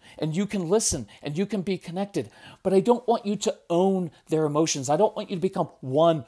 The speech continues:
with their emotions. I don't want your first instinct to be, "Uh-oh, I did something wrong. I need to fix this." No, I don't want you to do that, because that's a huge trap, and then you're gonna put pressure on yourself and your kids. When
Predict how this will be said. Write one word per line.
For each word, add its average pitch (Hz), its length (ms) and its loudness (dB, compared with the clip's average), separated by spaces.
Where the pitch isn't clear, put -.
with 143 240 0
their 165 420 2
emotions. 131 500 -2
I 139 120 2
don't 196 180 2
want 202 160 -4
your 165 120 0
first - 440 -4
instinct 170 440 -6
to 147 60 -10
be, 139 220 -4
"Uh-oh, 147 340 4
I 180 60 2
did 190 180 -2
something 165 400 -2
wrong. 165 300 4
I 151 120 0
need 160 220 -2
to 143 100 -8
fix - 320 -2
this." - 240 -6
No, 160 480 2
I 131 80 0
don't 165 260 2
want 165 180 -2
you 160 60 0
to 143 80 -2
do 170 240 -4
that, - 200 0
because 135 260 -10
that's 151 220 -4
a 156 40 -6
huge 160 380 -6
trap, 160 260 -2
and 143 100 0
then 135 80 -4
you're 151 120 -2
gonna 151 140 0
put 156 200 -2
pressure 151 300 0
on 143 180 -2
yourself 131 420 2
and 165 340 -2
your 147 220 0
kids. 165 500 0
When 185 500 4